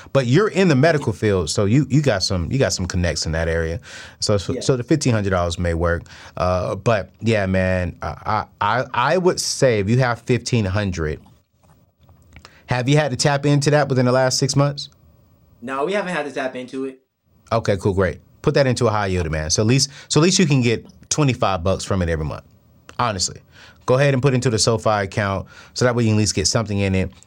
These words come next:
Speaker 1: and you'll be able to touch it. You know what I'm saying? SoFi will send you a debit card to where you can get that money instantly if you need it within five minutes. You can get it within five minutes. Uh, so
Speaker 2: Uh-huh.
Speaker 1: I would definitely do that, bro. Uh, but, man, uh, thank you so much for calling in.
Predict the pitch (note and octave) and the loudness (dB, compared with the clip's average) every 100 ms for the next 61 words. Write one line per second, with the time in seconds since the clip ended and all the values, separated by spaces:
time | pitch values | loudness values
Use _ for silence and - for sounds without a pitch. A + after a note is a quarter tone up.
0 | - B2 A#2+ D3+ C3 B2+ B2 G#2 - A2 | -4 0 2 2 4 2 2 0 0 -2
1 | F#2 D2 - - G2 G2 F#2+ G#2 F#2+ - | -4 -10 -14 -4 -2 0 0 0 0 0
2 | A2 - G#2+ F#2+ F#2+ G#2 G2 G#2+ G2+ F#2+ | 0 0 -2 0 2 2 0 0 0 0
3 | F2+ F2+ F2+ F#2 G#2+ G2+ F#2 F#2+ F#2 F#2+ | 0 0 -2 -2 -2 -2 -2 -2 0 0
4 | F#2 F2+ F#2 F#2 E2 F#2 F#2+ D#2+ F#2+ F#2 | 0 -2 0 -2 0 0 -2 -2 -2 0
5 | G#2+ A2 G2+ G2 F#2 F#2 E2+ E2+ F2+ E2 | 0 0 0 0 0 0 -2 -2 -2 -2
6 | - F#2 E2+ F2 F2+ F2 F2 E2 F2 F2 | -2 -2 -2 -4 -4 -4 -6 -4 -4 -4
7 | F2+ F#2 F#2 F#2 F#2+ G2 G#2 - - - | -2 -4 -2 -2 -2 -2 -4 -6 -8 -18
8 | - - - F#2 F2 F2+ G2 G#2+ F2+ G2+ | -20 -14 -4 -4 -2 -2 0 -2 -2 -2
9 | F#2+ F#2+ F2 F2 E2+ E2+ F2 E2+ E2 - | -2 -4 -2 -2 -2 -2 -2 -2 -4 -10
10 | - - - E2+ D#2 D#2+ F2+ F#2 E2+ D#2 | -20 -14 -6 -4 -2 -2 0 0 -2 -4
11 | - - - A2 - G2+ - A2 G#2+ G2+ | -8 -8 -4 -4 -2 -2 0 0 0 0
12 | F2+ - - - F#2+ F2 G#2 G2 F#2+ F#2 | -2 -4 -12 -8 -8 -4 -2 -2 -2 0
13 | F#2+ G2 | 0 -2